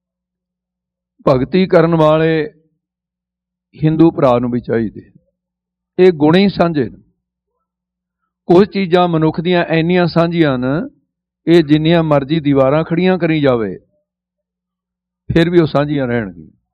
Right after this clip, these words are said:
ਹਿੰਦੁਸਤਾਨ ਪਾਕਿਸਤਾਨ ਦੀ ਹੱਦ ਤਾਂ ਬਣ ਗਈ,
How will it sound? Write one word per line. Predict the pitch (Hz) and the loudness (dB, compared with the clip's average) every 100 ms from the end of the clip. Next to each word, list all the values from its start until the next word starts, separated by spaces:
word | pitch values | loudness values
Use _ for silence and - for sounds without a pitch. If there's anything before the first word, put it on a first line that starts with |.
| _ _ _ _ _ _ _ _ _ _ _ _ _ - 151 | _ _ _ _ _ _ _ _ _ _ _ _ _ -4 -2
ਹਿੰਦੁਸਤਾਨ | 156 170 196 180 170 165 175 185 | 0 4 4 2 0 0 0 -2
ਪਾਕਿਸਤਾਨ | 160 156 165 160 165 156 160 | 0 0 0 -6 -2 -2 0
ਦੀ | 165 | 0
ਹੱਦ | 147 143 135 | 2 0 -2
ਤਾਂ | 151 | -2
ਬਣ | 135 160 | -2 -2
ਗਈ, | 170 | -2